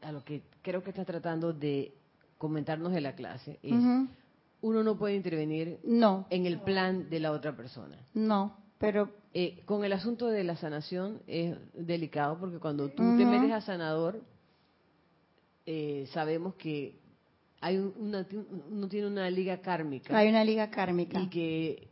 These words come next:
Speaker 1: de, sigue por ahí.
Speaker 2: Así
Speaker 1: No nos metamos
Speaker 2: mismo.
Speaker 1: por ahí ahorita mismo.
Speaker 2: Sí.
Speaker 1: Yo creo que lo que a uno le toca, por ejemplo, tú dijiste usar la llama violeta y la ley del perdón,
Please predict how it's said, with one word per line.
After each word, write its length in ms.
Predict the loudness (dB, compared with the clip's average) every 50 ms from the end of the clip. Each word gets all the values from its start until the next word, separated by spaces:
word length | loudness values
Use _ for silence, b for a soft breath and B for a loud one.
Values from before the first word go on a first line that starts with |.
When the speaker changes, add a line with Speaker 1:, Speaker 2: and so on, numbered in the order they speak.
| _ _ _ _ _ _ _ _
Speaker 1:
de, 340 | -14 -12 -12 -12 -12 -14 -16 -16 -16 -14 -12 -6 -4
sigue 220 | 0 0 0 0
por 180 | 0 -4 -6 -6
ahí. 240 | -8 -10 -14 -16 -20 -20 -20 -20 _ _ _ _ _ _ _ -2
Speaker 2:
Así 120 | 0 2
Speaker 1:
No 80 | 2 4
nos 140 | 4 4
metamos 280 | 4 4 6 4 4 2
Speaker 2:
mismo. 60 | 2
Speaker 1:
por 100 | 0 0
ahí 160 | 0 0 0
ahorita 340 | 0 0 0 -2 -4 -4 -4
mismo. 240 | -4 -4 -4 2 4
Speaker 2:
Sí. 320 | 6 6 6 4 2 0 -4 B B B -2
Speaker 1:
Yo 160 | 0 0 2
creo 240 | 2 2 2 2 2
que 280 | 0 0 -2 -2 b b b b b -8
lo 260 | -4 0 0 0 0
que 100 | 0 0
a 60 | 0 2
uno 220 | 2 2 0 0
le 120 | 0 0 0
toca, 340 | 0 0 0 0 -2 -4 -4
por 120 | -4 -6
ejemplo, 400 | -6 -4 -4 -4 -4 -2 -4 -4
tú 80 | -2 -2
dijiste 220 | -2 -2 -2 -4
usar 400 | -6 -4 -4 -4 -4 -4 -4 -8 -10
la 120 | -8 -8 -6
llama 280 | -6 -4 -4 -4 -4
violeta 520 | -2 -2 -2 -2 -4 -4 -4 -6 -6 -6 -6
y 120 | -8 -6
la 120 | -6 -4 -4
ley 180 | -4 -4 -4
del 180 | -4 -4 -4 -4
perdón, 500 | -6 -6 -6 -6 -6 -6 -6 -6 -6 -8